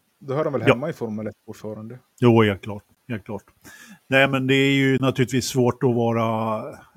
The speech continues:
Speaker 2: jag menar, Verstappen, jag menar, peta ner honom för tronen, det, det gör man ju inte. Det var ju därför han gick ifrån Red Bull en gång i tiden, att, för att han, eh,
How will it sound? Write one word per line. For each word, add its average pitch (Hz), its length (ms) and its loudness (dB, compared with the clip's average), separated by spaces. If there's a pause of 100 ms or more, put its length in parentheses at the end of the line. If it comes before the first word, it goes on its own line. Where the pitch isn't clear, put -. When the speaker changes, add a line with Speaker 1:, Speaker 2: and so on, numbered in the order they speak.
(400)
Speaker 2:
jag 131 140 -6
menar, 123 240 0
Verstappen, 120 680 -4 (120)
jag 131 120 -8
menar, 113 380 -2 (580)
peta 147 240 2
ner 139 100 2
honom 143 320 -2
för 151 80 -4
tronen, 127 400 0
det, 143 200 -2
det 143 120 -4
gör 147 200 2
man 143 120 -2
ju 123 40 2
inte. 117 120 -4
Det 123 40 -4
var 131 80 2
ju 127 60 2
därför 131 320 0
han 139 140 -2
gick 139 220 -6
ifrån 139 200 -4
Red 127 160 2
Bull 113 200 -2
en 110 100 -4
gång 104 180 -6
i - 60 -8
tiden, 107 340 -6
att, 104 180 -8
för 123 100 -6
att 104 140 -4
han, 104 280 -6
eh, 101 220 -6